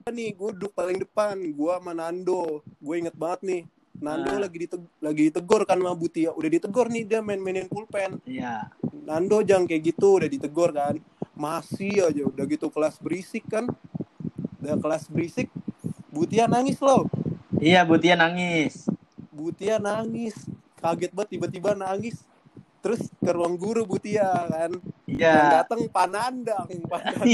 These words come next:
Speaker 2: Iya, iya. Iya, iya, iya, gue ingat. Itu,
Speaker 1: Yes.
Speaker 2: itu,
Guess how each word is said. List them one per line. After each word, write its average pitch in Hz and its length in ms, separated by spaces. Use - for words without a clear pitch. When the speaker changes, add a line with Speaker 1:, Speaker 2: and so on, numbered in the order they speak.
Speaker 2:
Iya, 151 160
iya. - 220
Iya, 165 300
iya, 160 260
iya, 151 140
gue 151 120
ingat. 135 220
Itu, 196 160
Speaker 1:
Yes. 160 320
Speaker 2:
itu, 202 180